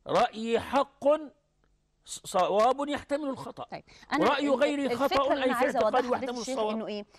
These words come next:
Speaker 2: إنه البعض قد يناقش هذا على إنه نوع من ال-، آه، آه، عايزين نقول، آه، التيسير، نوع من، من، من رؤية، آه، توافق المصلحة الدينية مع المصالح الدنيوية مع الناس.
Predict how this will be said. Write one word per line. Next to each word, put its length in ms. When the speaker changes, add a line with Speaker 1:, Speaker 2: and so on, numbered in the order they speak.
Speaker 2:
إنه 280
البعض 400
قد 240
يناقش 460
هذا 200
على 240
إنه 160
نوع 300
من 220
ال-، 180
آه، 520
آه، 440
عايزين 360
نقول، 380
آه، 400
التيسير، 920
نوع 260
من، 380
من، 280
من 120
رؤية، 380
آه، 440
توافق 500
المصلحة 400
الدينية 400
مع 220
المصالح 480
الدنيوية 560
مع 160
الناس. 300